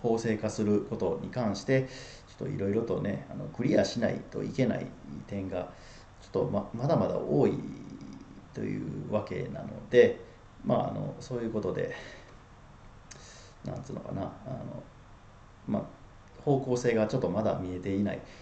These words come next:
えー、ところです。まあ、そんなわけでですね、えー、まあ、現状はそんなところです。で、まあ、この、お、法制局からですね、えー、いただいた意見について、まあ、渡辺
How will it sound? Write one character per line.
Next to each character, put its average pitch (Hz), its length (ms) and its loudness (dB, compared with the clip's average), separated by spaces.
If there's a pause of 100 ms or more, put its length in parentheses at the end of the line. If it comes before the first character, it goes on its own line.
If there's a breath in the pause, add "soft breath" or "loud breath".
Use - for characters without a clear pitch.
(120 loud breath)
え 101 80 -6
ー、 82 120 -2
と - 100 -6
こ - 120 -2
ろ 90 120 0
で 98 100 4
す。 - 240 -6
ま 135 140 4
あ、 104 40 6
そ 139 160 2
ん 147 60 4
な 143 80 6
わ 135 100 8
け 110 120 4
で 87 100 -2
で 92 120 -2
す - 120 -8
ね、 92 220 -4 (420 loud breath)
え - 640 -6 (3250)
ー、 - 20 -2
ま - 220 0
あ、 - 60 -16
現 117 240 2
状 110 160 6
は 98 80 8
そ 107 140 2
ん 98 40 4
な 95 80 2
と 90 120 -2
こ 95 80 0
ろ 90 120 0
で - 100 -2
す。 - 220 -10 (400 loud breath)
で、 - 280 4 (140)
ま 160 100 6
あ、 - 300 0 (120)
こ 101 120 0
の、 98 320 6 (140)
お、 143 280 4
法 196 220 4
制 190 160 4
局 113 200 0
か 110 80 2
ら 98 140 6
で - 100 -2
す - 120 -8
ね、 98 340 -2
え 101 80 -2
ー、 104 100 0
い 127 60 -4
た 143 100 6
だ 135 120 8
い - 80 4
た 95 100 4
意 - 80 4
見 110 220 2
に 87 80 -2
つ 120 140 0
い 101 60 2
て、 98 320 4
ま 117 80 -2
あ、 117 60 0
渡 143 240 2
辺 135 280 6